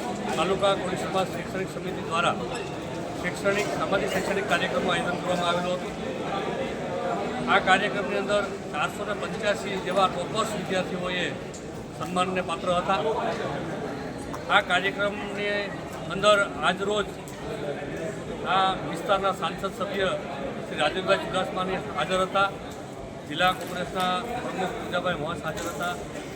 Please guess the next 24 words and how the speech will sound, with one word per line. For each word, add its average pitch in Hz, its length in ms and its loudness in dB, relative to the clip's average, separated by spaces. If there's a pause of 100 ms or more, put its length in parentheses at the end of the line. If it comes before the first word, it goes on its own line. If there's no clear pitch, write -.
(380)
આ 160 40 2
વિસ્તારના 165 400 -4
ધારાસભ્ય 165 600 0
વિમલભાઈ 156 360 -2
ચુડાસમાની 165 600 -2
હાજરી 156 320 -2
પણ 160 180 -4
હતી. 185 240 -4 (760)
ગુજરાત 180 360 6
રાજ્ય 185 480 4 (140)
કર્મચારી 180 400 0
મંડળના 175 480 2
અધ્યક્ષ 175 520 0 (340)
રાજુભાઈ 185 380 4
વંશની 185 460 0
પણ 185 240 4 (600)
આ 170 120 4
કાર્યક્રમની 180 600 2
ખાસ 165 140 4
ઉપસ્થિતિ 175 520 0
હતી 202 280 2 (640)
અને 180 340 4 (340)
કોળી 196 160 -2
સમાજના 190 640 2